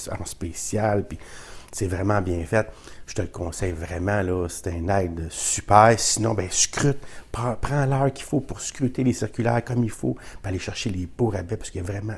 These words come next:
énormément d'argent à sauver, c'est sûr, quand on, on cuisine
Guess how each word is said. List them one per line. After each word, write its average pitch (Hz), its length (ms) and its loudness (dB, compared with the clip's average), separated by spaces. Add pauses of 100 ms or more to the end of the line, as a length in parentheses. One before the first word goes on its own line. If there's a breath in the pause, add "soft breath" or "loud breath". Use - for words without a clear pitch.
(140)
énormément 117 720 -2
d'argent 95 460 -6
à - 120 -10
sauver, 95 460 -10
c'est - 240 -12
sûr, 90 280 -8 (520 loud breath)
quand 98 240 2
on, 87 140 -2 (480)
on 90 80 -6
cuisine 110 580 2